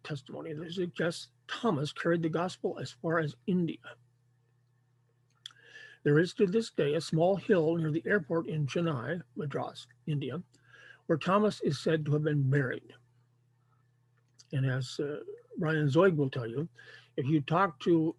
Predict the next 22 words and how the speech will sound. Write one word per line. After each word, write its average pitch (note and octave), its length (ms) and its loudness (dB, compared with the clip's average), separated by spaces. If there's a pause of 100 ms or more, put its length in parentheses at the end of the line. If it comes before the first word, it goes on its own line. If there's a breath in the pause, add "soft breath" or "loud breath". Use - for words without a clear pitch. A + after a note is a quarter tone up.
(120)
Christians F3 460 0
in D#3 100 -4
India E3+ 300 2
today, D3 520 0 (480 soft breath)
uh, D#3 200 -4
they E3 240 2
will G3 180 4
not F3+ 240 2 (340)
admit D3+ 520 2
that, - 160 -4 (320)
that D3+ 260 -4
it's - 280 -8
just D3 280 -4
tradition D3+ 600 2
or, C#3 260 -4 (560 loud breath)
um, C3 420 -6 (1120)
you E3 140 -10
know, G#3 80 -10
legend D3 400 6
or C#3+ 80 4
tradition D3 640 2
that, D3 120 -2